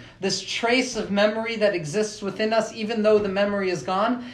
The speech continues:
is not something we remember, but it's indelibly marked within our neshamos. I had ceased now to feel mediocre, contingent, or mortal.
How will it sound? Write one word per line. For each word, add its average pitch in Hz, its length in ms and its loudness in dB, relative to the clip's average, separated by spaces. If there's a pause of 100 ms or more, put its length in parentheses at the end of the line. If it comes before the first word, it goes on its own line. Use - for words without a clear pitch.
(100)
is 196 140 -2
not 254 220 2
something 233 400 0
we 208 100 2
remember, 202 520 2
but 208 200 4
it's 208 140 -4
indelibly 208 580 2
marked 214 380 2
within 208 300 -2
our 196 180 2
neshamos. 180 800 -4 (1900)
I 226 120 6
had 226 200 4
ceased 294 440 2
now 233 220 4
to 214 140 -6
feel 226 220 -4
mediocre, 208 640 2
contingent, 208 680 -2
or 196 60 -2
mortal. 180 480 2